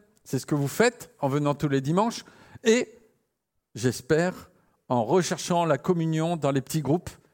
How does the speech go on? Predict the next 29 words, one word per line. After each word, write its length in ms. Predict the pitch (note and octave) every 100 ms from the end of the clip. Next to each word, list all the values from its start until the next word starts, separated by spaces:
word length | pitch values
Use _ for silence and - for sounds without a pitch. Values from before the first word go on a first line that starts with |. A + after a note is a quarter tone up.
| _ _ _ -
hein, 160 | C3
de 100 | C3+
l'Église, 520 | A#2 A2+ B2 D#3+ F3 - - - -
vous 160 | B2+
recherchez 580 | - G3+ - - - F#3+
la 120 | E3
communion 400 | - F3 D#3+ D#3
fraternelle, 680 | C#3 C#3 - A#2 B2+ F3+ D4+ _ _ _ _ _ -
parce 180 | D3
que 120 | - -
ça 180 | -
fait 160 | D3 D3+
partie 440 | D#3 C#3 - D#3+
des 360 | C#3 B2 A#2+ A#2 - - -
quatre 320 | G3 F#3+ -
pieds 280 | D3+ - C#3+
de 100 | B2+
la 120 | A#2+
chaise. 480 | G#2+ - F3+ A3 C#3+ - _ _ - - -
N'enlevez, 540 | B2 C3+ C3+ D3 C#3 - -
enlevez 340 | D3+ D3 D3+ -
un 140 | G#3+
de 120 | F3+
ses 200 | F3+ -
pieds 320 | D#3 - E3 -
et 60 | D#3
vous 140 | D3
verrez 340 | C#3 C3+ D3
que 380 | C#3 - C3+ B2